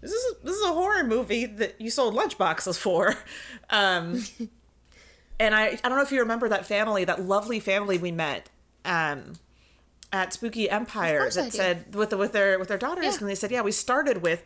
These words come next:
Speaker 1: they started with movies like this.
Speaker 2: Mm-hmm.
Speaker 1: They did this and Gremlins, and there were a few others that they watched that were, like, family horror to kind of
Speaker 2: Yeah.
Speaker 1: gauge, like, where the girls were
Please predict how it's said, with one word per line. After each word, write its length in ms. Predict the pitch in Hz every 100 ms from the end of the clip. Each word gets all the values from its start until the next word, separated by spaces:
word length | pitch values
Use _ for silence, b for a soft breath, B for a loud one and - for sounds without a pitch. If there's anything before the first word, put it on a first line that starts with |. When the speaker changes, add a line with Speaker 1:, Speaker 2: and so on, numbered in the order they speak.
| -
Speaker 1:
they 80 | 226
started 300 | - 180 240
with 140 | 277
movies 240 | 185 220
like 160 | 277 285
this. 400 | 539 - - -
Speaker 2:
Mm-hmm. 220 | 240 240 233
Speaker 1:
They 100 | 226
did 160 | 240 208
this 380 | 240 269 277
and 120 | 208 180
Gremlins, 500 | 190 240 247 254 247
and 60 |
there 60 | 220
were 80 | 220
a 40 |
few 180 | - 208
others 240 | 226 233
that 140 | 214 190
they 80 | 180
watched 400 | 160 160 - - B B B
that 140 | 185
were, 120 | 190 190
like, 200 | 165 -
family 480 | - 311 277 190
horror 360 | 156 170 143 139
to 80 | 190
kind 160 | 202 185
of 60 |
Speaker 2:
Yeah. 160 | 123 202
Speaker 1:
gauge, 380 | 202 180 170 170
like, 120 | 160
where 480 | 175 170 185 190 190
the 80 | 175
girls 360 | 175 165 160
were 600 | 160 180 160 156 151 151